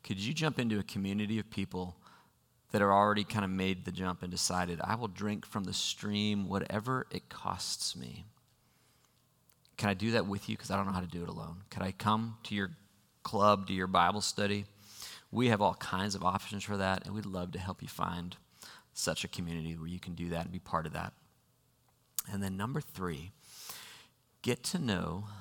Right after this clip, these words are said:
the real Jesus who is alive in the pages of his book. The, there's a strange thing, I don't know if you ever noticed this, but the Bible is called the Word of God,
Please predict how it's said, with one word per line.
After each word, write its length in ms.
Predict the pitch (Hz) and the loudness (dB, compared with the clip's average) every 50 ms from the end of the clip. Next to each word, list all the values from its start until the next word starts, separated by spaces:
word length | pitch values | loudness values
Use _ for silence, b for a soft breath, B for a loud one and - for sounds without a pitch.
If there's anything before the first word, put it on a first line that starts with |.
| B B B B | B B B B
the 180 | 95 98 98 | -6 -4 -4
real 300 | 87 87 92 92 95 101 | -2 0 0 0 0 0
Jesus 600 | 90 85 87 90 87 82 80 85 90 - - - - - | -2 -2 -4 -2 -2 -4 -4 -6 -4 -6 -6 -6 -6 -4
who 160 | 110 107 98 | -2 -2 0
is 180 | 98 101 95 - | 0 0 0 0
alive 1040 | - 92 92 92 90 90 92 90 92 98 110 120 131 143 170 175 175 - - - B B B B B B B B _ - | -2 -2 -2 0 0 2 2 4 6 6 6 6 6 2 0 -2 -4 -8 -12 -14 B B B B B B B B _ -4
in 100 | 101 98 | -4 -4
the 80 | 92 90 | -4 -4
pages 640 | 92 - 95 95 104 107 104 113 117 117 113 - | -6 -2 2 2 2 2 2 0 -2 -2 -2 -2
of 140 | - 98 92 | -2 -2 -4
his 120 | 92 85 - | -4 -4 -6
book. 360 | - 69 65 62 - - - - _ _ B B B B B B B B B B B - | -6 -8 -8 -8 -10 -14 -20 -20 _ _ B B B B B B B B B B B 0
The, 80 | 120 | 0
there's 220 | 110 117 127 113 117 | 2 2 2 2 2
a 40 | |
strange 520 | - - - - 156 180 190 175 147 - - | 2 2 4 4 4 4 4 4 4 2 4
thing, 180 | - 127 113 | 4 4 6
I 60 | 110 120 | 6 4
don't 80 | 131 | 4
know 80 | 131 117 | 4 2
if 80 | 101 | 4
you 40 | 120 | 4
ever 120 | 113 101 101 | 4 4 4
noticed 360 | 104 113 120 120 - - - | 4 4 4 4 2 2 2
this, 160 | 131 123 113 | 2 0 0
but 140 | - - - | 0 -2 -4
the 80 | 101 | -2
Bible 460 | 95 - - 101 110 127 131 135 110 110 | 2 6 8 10 10 10 8 4 0 0
is 100 | 101 - | -2 0
called 380 | - 113 113 110 113 107 95 | 2 4 6 6 4 2 0
the 80 | 101 95 | -4 -4
Word 360 | 90 95 101 107 107 110 - | 0 2 4 4 4 2 0
of 140 | - - - | -2 -6 0
God, 500 | - 95 92 98 101 104 104 101 107 | 2 4 6 6 4 4 2 0 -4